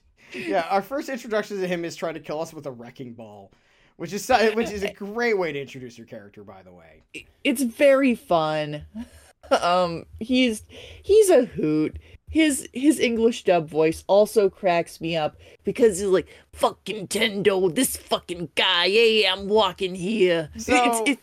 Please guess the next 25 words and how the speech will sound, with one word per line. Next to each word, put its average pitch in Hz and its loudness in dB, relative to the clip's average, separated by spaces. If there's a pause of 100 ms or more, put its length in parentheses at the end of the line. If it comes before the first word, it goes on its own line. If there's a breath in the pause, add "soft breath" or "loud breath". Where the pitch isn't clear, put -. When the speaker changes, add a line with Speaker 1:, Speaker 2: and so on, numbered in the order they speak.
Speaker 2:
it, 285 0 (180)
Speaker 1:
it, 233 -6
they 269 4
made 392 2
a 381 6
decision 240 -6
for 214 -8
the 156 -10
Kansai 175 -4
dialect, 190 0
so 165 -6 (380)
one 202 -2
of 359 -4
the 339 -6
problems 196 -4
with 165 -10 (140)
translating 160 -10 (180)
Japanese 151 -8
into 139 -14
English 143 -14
is 143 -18
that 156 -12
certain 302 -12
things 170 -8
have 135 -14